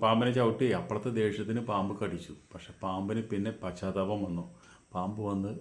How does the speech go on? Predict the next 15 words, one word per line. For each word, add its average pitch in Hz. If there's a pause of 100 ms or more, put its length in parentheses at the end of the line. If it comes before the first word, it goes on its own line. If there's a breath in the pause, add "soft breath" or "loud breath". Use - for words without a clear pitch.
(120)
ആത്മഹൂതി 98
ചെയ്തു. 90 (320)
ഇതാണ് 113
സത്യം. - (760 loud breath)
നമ്മൾ 120 (600)
പലരും 123
പറയുന്നുണ്ട് 113 (500)
പണ്ട് 98
കാലത്തൊക്കെ 104 (600 soft breath)
പാമ്പ് 98
കടിച്ചാൽ 95 (320)
ആ 104
പാമ്പിനെ 110 (360)
വരത്തി 107
കൊത്തിക്കുന്നു. 101